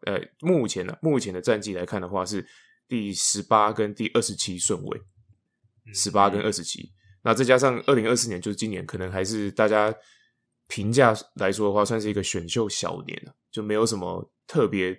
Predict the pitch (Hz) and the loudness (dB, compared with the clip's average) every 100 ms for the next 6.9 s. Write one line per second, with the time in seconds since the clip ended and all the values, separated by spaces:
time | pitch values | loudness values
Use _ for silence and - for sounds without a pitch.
0 | _ 127 110 107 101 107 90 101 95 - | _ -4 -2 2 0 0 -6 -4 -4 -2
1 | 53 - 98 95 - - 107 98 98 110 | -4 -8 -10 -10 -12 -10 -2 -2 -2 -10
2 | - 107 95 107 92 120 147 135 127 117 | -12 -16 -6 0 0 4 4 2 -4 -2
3 | 131 - _ _ _ - - - 131 123 | -4 -4 _ _ _ -12 -8 -4 -2 4
4 | 156 160 165 165 131 123 - 123 123 131 | 4 6 2 2 2 0 -4 -4 2 2
5 | 95 90 117 110 - - - 101 104 120 | 2 0 2 0 -2 -12 -14 -2 0 0
6 | 147 147 110 101 120 131 107 113 131 | -2 -4 -4 -2 0 0 0 -2 -4